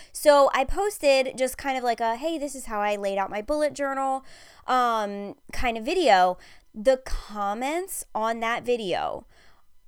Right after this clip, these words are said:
are completely bananas. Like, people comment on it all the time. It still gets traction. It still has people finding it and leaving more comments. And almost every,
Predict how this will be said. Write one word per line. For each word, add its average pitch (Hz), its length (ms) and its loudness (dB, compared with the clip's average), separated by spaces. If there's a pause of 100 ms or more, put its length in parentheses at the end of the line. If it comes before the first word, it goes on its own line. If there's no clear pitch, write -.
are 233 560 2
completely 226 760 -6
bananas. 165 760 -6
Like, 220 460 0 (440)
people 302 240 2
comment 247 380 0
on 208 160 0
it 208 180 -2
all 208 160 4
the 247 80 -2
time. 196 420 -2
It 208 200 -4
still 254 280 0
gets 262 220 0
traction. 208 540 -4
It 180 160 -8
still 269 220 0
has 269 200 -2
people 233 500 -2 (120)
finding 233 320 -4
it 220 180 0
and 190 100 -2
leaving 220 300 -8
more 220 140 -4
comments. 208 520 -4 (440)
And 262 340 4
almost 339 400 0 (320)
every, 262 600 0